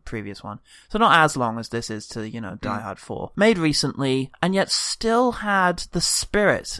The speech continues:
Speaker 1: of the old ones. Um, still had the sort of high energy, the sort of,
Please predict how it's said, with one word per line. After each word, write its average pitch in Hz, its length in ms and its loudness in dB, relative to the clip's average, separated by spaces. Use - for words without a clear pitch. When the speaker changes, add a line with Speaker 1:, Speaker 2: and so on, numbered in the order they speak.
Speaker 1:
of 139 120 -8
the 156 100 0
old 185 240 4
ones. - 500 -10
Um, 135 320 -2
still 180 280 -4
had 165 240 0
the 143 220 2
sort 160 180 0
of 151 180 2
high 175 280 4
energy, 151 560 2
the 131 200 -2
sort - 240 -2
of, 127 280 -6